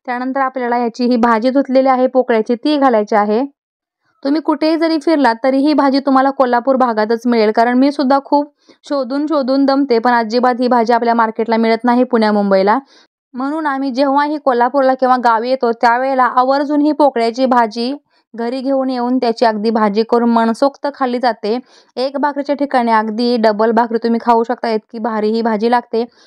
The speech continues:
कढई बघा फुल भरली होती, पण त्या दोन मिनिटानंतर भाजी आपण परतवून घेतल्यानंतर बघा केवढीशी भाजी झालेली आहे. याच्यापेक्षा सुद्धा एक कमी आपली भाजी शिजून होणार आहे.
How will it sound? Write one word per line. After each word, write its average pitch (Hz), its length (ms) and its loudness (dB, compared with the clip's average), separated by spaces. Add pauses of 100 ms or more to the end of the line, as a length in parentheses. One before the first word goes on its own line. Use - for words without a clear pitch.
(160)
कढई 269 260 -8
बघा 277 280 -4
फुल 302 300 -2
भरली 277 300 0
होती, 269 360 0
पण 233 260 0
त्या 254 220 2
दोन 247 360 0
मिनिटानंतर 262 540 0
भाजी 240 280 0
आपण 247 200 0
परतवून 247 380 0
घेतल्यानंतर 233 480 0
बघा 226 240 2 (400)
केवढीशी 269 340 -8
भाजी 277 240 -2
झालेली 247 260 -2
आहे. 240 80 0
याच्यापेक्षा 269 440 0
सुद्धा 262 200 2
एक 269 180 -2
कमी 233 180 -2
आपली 233 280 0
भाजी 220 240 0
शिजून 233 240 0
होणार 220 280 2
आहे. 220 260 0